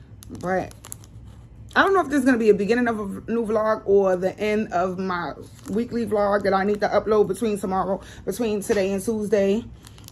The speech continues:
I need to be dropping two to three vlogs a week, but sometimes I just don't be having enough content. So what I start, I'ma start doing is making reels. At least that would keep me in the algorithm, or hopefully it will, and people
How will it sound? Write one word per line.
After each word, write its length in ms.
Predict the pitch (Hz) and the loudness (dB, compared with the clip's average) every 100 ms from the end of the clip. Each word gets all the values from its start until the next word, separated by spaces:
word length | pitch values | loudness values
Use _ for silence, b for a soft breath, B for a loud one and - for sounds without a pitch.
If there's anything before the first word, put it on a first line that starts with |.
| B - | B -6
I 80 | 214 | 0
need 160 | 277 | 0
to 100 | 302 | 0
be 140 | 220 214 | -2 2
dropping 480 | 202 202 202 190 | 2 2 0 0
two 180 | 185 269 | 0 0
to 60 | 190 | 0
three 260 | 214 214 | -2 -2
vlogs 800 | 185 185 - - 165 190 180 170 | -4 -6 -12 -6 0 2 2 0
a 80 | - | 0
week, 340 | 180 208 202 - B B | 0 0 -2 -6 B B
but 260 | 202 - - | 0 0 0
sometimes 420 | 311 370 330 262 | -2 2 4 4
I 20 | |
just 140 | 226 233 | 0 0
don't 140 | 220 | -2
be 80 | 226 | 0
having 260 | 214 202 | 0 -2
enough 220 | 196 196 190 | -2 -4 -4
content. 500 | 233 254 254 208 - | 0 0 2 -2 0
So 100 | 202 | -2
what 160 | 196 | 2
I 120 | 208 | 2
start, 260 | 208 - - - | 0 -4 -12 -8
I'ma 180 | - 202 | -6 -4
start 380 | 196 208 202 175 | -4 -2 -2 -2
doing 260 | 220 214 - | -2 -2 -4
is 220 | 185 185 | -4 -2
making 360 | 202 185 180 | -4 -4 -6
reels. 520 | 185 196 165 165 165 170 B B B | -2 0 0 -4 -6 -10 B B B
At 120 | - | -2
least 220 | 190 202 - | -2 -4 -4
that 120 | 190 | -4
would 100 | 175 | -4
keep 300 | - 254 - | -2 -4 -2
me 300 | 208 196 - | -4 -4 -4
in 220 | 208 196 | -2 -2
the 140 | 180 170 | -2 -2
algorithm, 840 | 190 190 185 185 175 175 175 165 | -2 -2 0 0 -2 -6 -8 -8
or 180 | 175 156 | -4 -2
hopefully 540 | 175 190 175 175 175 | -2 -2 -2 -2 -2
it 80 | 170 | -2
will, 320 | 175 170 170 | -2 -2 -2
and 180 | 170 165 | -4 -6
people 220 | 202 185 | -6 -8